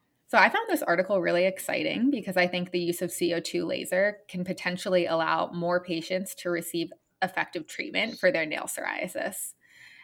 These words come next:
As we know, topical agents have limited efficacy due to reduced penetration through the nail plate,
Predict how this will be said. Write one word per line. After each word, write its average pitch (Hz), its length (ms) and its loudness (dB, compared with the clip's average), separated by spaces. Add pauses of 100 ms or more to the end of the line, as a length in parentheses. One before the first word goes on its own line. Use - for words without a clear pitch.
(120)
As 185 180 6
we 214 120 -2
know, 190 160 6
topical 180 520 -2
agents 165 380 -4
have 160 260 -2
limited 170 400 0
efficacy - 720 -4
due 175 140 0
to 165 80 -2
reduced 170 420 -4
penetration - 680 -8
through 175 140 -4
the - 80 -4
nail - 220 -2
plate, 247 320 -2